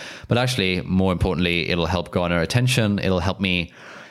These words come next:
kind of get my own brand out as an educator, and it'll help me do education and stuff, which is, which is, like, a fun thing to do alongside my main career in medicine. So I don't know if that answers the question. A, the finance aspect, and B, the independence, happiness, self-fulfillment aspect.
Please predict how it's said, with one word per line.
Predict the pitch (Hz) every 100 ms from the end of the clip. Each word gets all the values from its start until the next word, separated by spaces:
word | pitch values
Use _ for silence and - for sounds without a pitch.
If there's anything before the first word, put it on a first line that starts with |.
| - -
kind | 95
of | 90 95
get | 85
my | 95
own | 107 107
brand | 110 107
out | 101 87
as | 92
an |
educator, | 98 101 - 90 104
and | 110
it'll | 139
help | 156
me |
do | 151 151
education | 147 175 160 90
and | 78
stuff, | 76 -
which | 113 123
is, | 107 -
which | 110
is, | 120
like, | 113
a | 98
fun | 101 110 107
thing | 98 95
to | 92
do | 87 87 82
alongside | 82 82 - 80 78
my | 80 80
main | 80 78
career | - 78 76
in | 73
medicine. | 76 - 76 80 - _ _ -
So | 113
I |
don't | 113 135
know |
if | 113
that | 95
answers | 92
the | 92
question. | 92 87 87
A, | - 104 101 - - -
the | 82 87
finance | 90 95 90 85
aspect, | 85 - 85 82
and | 82
B, | 85 85
the | 80 82 80 -
independence, | 87 - 82 80 71
happiness, | - - 78 78
self-fulfillment | - - 80 - 85 78 78 -
aspect. | - - -